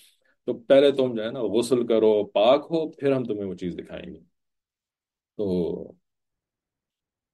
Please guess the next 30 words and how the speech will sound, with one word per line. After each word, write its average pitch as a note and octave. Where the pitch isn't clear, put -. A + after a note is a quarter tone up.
उमर G#2+
रज़ियल्लाहु G2
अन्हु G2
ने G2+
बाकायदा F#2+
बात G2+
मानी, G#2
गुस्ल G2
किया, A2
और G2+
फिर G#2
खबाब F#2
रज़ियल्लाहु F2+
अन्हु F2+
जो F2
है F2+
वो G2+
बाहर A2+
आ G#2+
गए F#2+
और G2
बताया F2+
कि G2+
ये, F2+
अब -
वो A2+
क्या C#3
थी, B2+
वो A#2
सूरह A2+